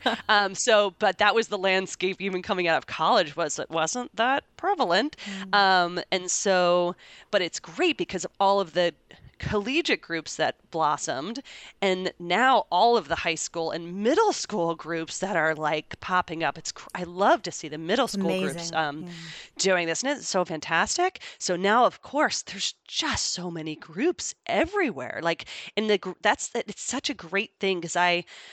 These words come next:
Speaker 2: I work with, um, high school groups here and there, and, uh, one of the things that, that,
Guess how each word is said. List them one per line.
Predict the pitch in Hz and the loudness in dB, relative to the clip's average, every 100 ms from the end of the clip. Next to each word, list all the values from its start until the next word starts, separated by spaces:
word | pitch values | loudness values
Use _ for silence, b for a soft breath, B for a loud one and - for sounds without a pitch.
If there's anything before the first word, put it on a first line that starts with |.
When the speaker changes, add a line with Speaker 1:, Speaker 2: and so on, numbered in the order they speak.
| B B B - | B B B -2
Speaker 2:
I | 190 | 0
work | 156 175 202 233 | 2 0 0 0
with, | 233 - _ | 0 -2 _
um, | 185 180 170 165 | 2 4 2 -2
high | - - 190 | -4 0 0
school | - 196 | 0 -2
groups | 190 202 208 - | 0 -4 -4 -2
here | 185 | 0
and | 180 170 | 0 0
there, | 175 214 262 - | 2 2 2 -2
and, | 185 175 170 170 - | 0 2 2 -2 0
uh, | 170 160 156 147 - - - - - - - - - | 2 4 2 -2 -10 -10 -12 -12 -14 -14 -16 -20 -2
one | 202 | 2
of | 226 | 4
the | 233 | 2
things | - 190 196 208 | 2 0 0 -2
that, | 180 147 - | 0 -2 -2
that, | 98 | -10